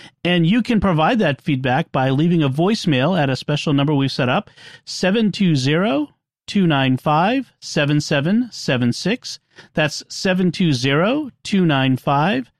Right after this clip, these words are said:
seven seven seven six. And we'll put that number in the show notes. It should be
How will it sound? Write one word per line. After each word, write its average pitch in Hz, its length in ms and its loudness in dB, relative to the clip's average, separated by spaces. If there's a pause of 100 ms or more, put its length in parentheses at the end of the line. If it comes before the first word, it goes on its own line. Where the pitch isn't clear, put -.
(120)
seven 151 420 0
seven 139 500 0
seven 123 400 -2
six. - 500 -6 (280)
And 165 100 0
we'll 196 80 4
put 196 140 2
that 185 120 2
number 165 220 2
in 165 160 2
the 151 80 2
show 226 220 0
notes. 208 340 0
It 143 100 -4
should 233 260 -2
be 202 300 0